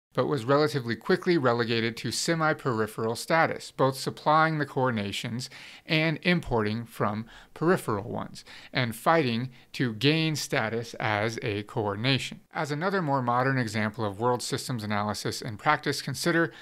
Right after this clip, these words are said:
the mass outsourcing of certain functions from the core nations in the second half of the twentieth century.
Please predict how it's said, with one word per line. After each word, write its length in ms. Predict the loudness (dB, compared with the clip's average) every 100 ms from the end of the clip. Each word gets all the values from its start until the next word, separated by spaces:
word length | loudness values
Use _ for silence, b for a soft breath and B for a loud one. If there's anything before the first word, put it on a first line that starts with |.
| B -6
the 100 | -2
mass 400 | 2 2 2 -2 2
outsourcing 760 | 2 2 -2 -2 -2 -4 -4
of 160 | -4 -4
certain 520 | 0 0 0 -4 -6
functions 600 | -2 -2 -2 -4 -4 -6
from 180 | -6 -4
the 80 |
core 280 | -2 2 4
nations 560 | 4 0 -2 -6 -8 -10 B B B B
in 140 | -4
the 80 | -2
second 340 | 0 0 -2
half 300 | -4 -2 -4
of 80 | -4
the 80 | -8
twentieth 400 | -4 -4 -2 -4
century. 420 | -2 -4 -4 -10